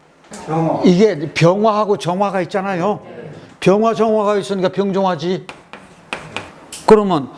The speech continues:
Speaker 2: 병정화가 있으면 지지에서는 사오화가 있잖아요. 그러면은 요렇게 요것을 기본으로 해가지고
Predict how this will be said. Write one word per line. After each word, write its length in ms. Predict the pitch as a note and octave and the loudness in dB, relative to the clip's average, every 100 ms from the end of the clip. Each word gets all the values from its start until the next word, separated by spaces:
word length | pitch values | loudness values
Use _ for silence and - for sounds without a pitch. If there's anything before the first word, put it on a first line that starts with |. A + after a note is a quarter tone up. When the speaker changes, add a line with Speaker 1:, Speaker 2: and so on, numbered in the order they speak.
| - - | -8 2
Speaker 2:
병정화가 800 | F#3+ A3 G#3 A3 A3 G3+ G3 | 4 4 2 2 0 -2 -2
있으면 420 | F#3+ - F#3 F3+ E3 | -4 -4 -4 -2 0
지지에서는 760 | - F3+ G#3 G#3 F#3 F#3 E3+ | -2 0 2 2 0 -4 -4
사오화가 640 | - F#3 G3+ G3 F#3 E3 | -2 0 2 2 0 0
있잖아요. 440 | D3+ D3 A2+ G2+ - - - - - - - - - | -4 -4 -6 -8 -16 -18 -14 -14 -16 -20 -20 -6 4
그러면은 680 | G3+ G3+ F#3 F3+ D#3+ C#3 | 4 4 0 0 0 2
요렇게 840 | E3+ G3+ G#3+ G#3+ - G3+ G3 D#3 D#3+ | 2 4 2 0 -4 0 2 0 0
요것을 560 | E3 F3+ G3+ F3+ F#3 C#3 | -2 0 0 0 -6 -8
기본으로 560 | - D#3+ F#3 F#3 E3 | -6 -4 -2 -2 -2
해가지고 920 | D3 C#3 C3 B2 A2 A#2 A2+ G2 F#2+ | -2 -2 -4 -4 -4 -2 0 -2 -6